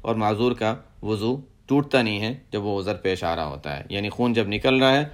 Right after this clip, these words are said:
تو کم نکلے، زیادہ نکلے، اس میں کوئی فرق نہیں ہے۔ تو اس واقعے کا تو بہرحال یہ جواب ہے۔ باقی اگر ان کی رائے یہی ہو کہ خون نکلنے سے وضو نہیں ٹوٹتا، تب بھی کوئی اشکال نہیں، لیکن یہ تو ان کی معذوری کا ایام تھے۔ جیسے عمر رضی اللہ تعالیٰ عنہ زخمی کیے گئے تھے، تین دن تک زخمی رہے،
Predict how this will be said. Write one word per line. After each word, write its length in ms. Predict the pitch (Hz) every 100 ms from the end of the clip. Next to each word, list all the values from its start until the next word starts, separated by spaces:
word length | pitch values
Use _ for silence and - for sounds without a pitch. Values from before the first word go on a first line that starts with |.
| - -
تو 100 | 113
کم 180 | 139 143
نکلے، 320 | 131 139 139
زیادہ 260 | 120 120
نکلے، 220 | 123 113 123
اس 160 | 113
میں 100 | 110
کوئی 160 | 98 95
فرق 300 | 92 82 82
نہیں 180 | 80 76
ہے۔ 80 | - _ _
تو 80 | -
اس 160 | 170 160
واقعے 280 | 123 120
کا 120 | 107 107
تو 100 | 110
بہرحال 300 | 98 104 113 - - -
یہ 120 | 107
جواب 400 | 104 95 87 90
ہے۔ 100 | 85 - - _
باقی 300 | 110 117 151 143
اگر 240 | 135 135 143 - - - -
ان 160 | 107
کی 180 | 98 113
رائے 200 | 104 110
یہی 360 | 104 110 123 127
ہو 180 | 120 123
کہ 140 | 113
خون 280 | 104 117 117
نکلنے 340 | 104 107 110
سے 100 | 104
وضو 200 | 110 104
نہیں 140 | 110 120
ٹوٹتا، 300 | 120 113 135
تب 200 | 98 87
بھی 80 |
کوئی 180 | 95 104
اشکال 280 | 104 - 113
نہیں، 100 | 143
لیکن 280 | 127 139 131 - - - _
یہ 100 | -
تو 140 | 127 156
ان 100 | 156
کی 80 | 156
معذوری 460 | 139 131 139 147
کا 120 | 117
ایام 320 | 95 85 67 69
تھے۔ 140 | - - _ _ _ _ _ _ _ -
جیسے 180 | 120 127
عمر 240 | 135 147
رضی 200 | 143 131
اللہ 300 | 135 131 131 131
تعالیٰ 200 | 127 131
عنہ 100 | 127
زخمی 300 | 117 123 123
کیے 220 | 127 123
گئے 120 | 123
تھے، 160 | 120 123
تین 240 | 113 120
دن 120 | 117
تک 120 | 117 107
زخمی 300 | 107 120 117
رہے، 220 | 113